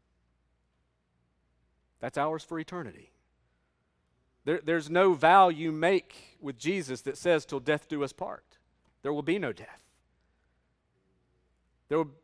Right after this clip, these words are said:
be everlasting life when you're united by faith to Christ.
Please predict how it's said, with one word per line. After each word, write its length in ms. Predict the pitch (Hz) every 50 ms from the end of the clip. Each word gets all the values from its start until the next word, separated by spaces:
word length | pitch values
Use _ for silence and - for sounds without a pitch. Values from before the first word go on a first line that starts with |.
| _ -
be 160 | 185 180 185
everlasting 600 | 196 196 202 202 214 202 196 - - - 156 147
life 880 | 143 156 220 262 214 143 - - - - - - - - - - - _ _ _ _ _ _ _ _ _ _ _ _ _ _ _ _ -
when 160 | 143 160 170
you're 140 | 170 175 175
united 760 | 160 160 170 160 160 170 175 196 220 220 190 175 147 120 107 - - _ _ _ _ _ _ -
by 180 | - 131 139 135
faith 680 | - - 180 170 165 151 123 101 - - - - _ _ _ _ _ _ _ _ _ _ _ _ _
to 80 | _ -
Christ. 720 | _ - 202 190 170 147 127 - - - - - _